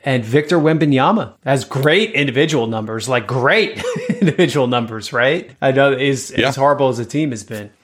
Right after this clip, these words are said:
Speaker 2: Uh, I mean, even, even, like, I mean, some of the other guys too, uh, Zion Williamson, Karl Anthony Towns,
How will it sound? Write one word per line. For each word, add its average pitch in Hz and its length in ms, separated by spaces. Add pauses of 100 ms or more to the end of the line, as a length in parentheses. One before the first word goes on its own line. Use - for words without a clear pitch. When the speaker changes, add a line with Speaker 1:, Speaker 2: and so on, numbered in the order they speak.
(460)
Speaker 2:
Uh, 110 280 (100)
I 147 60
mean, 175 180
even, 220 340
even, 233 600
like, 165 200 (140)
I 127 80
mean, 143 100
some 147 160
of 180 60
the 151 80
other 156 240
guys 143 360
too, 160 380 (160)
uh, 107 440 (200)
Zion 123 280
Williamson, 165 560
Karl 123 280
Anthony 151 320
Towns, 180 800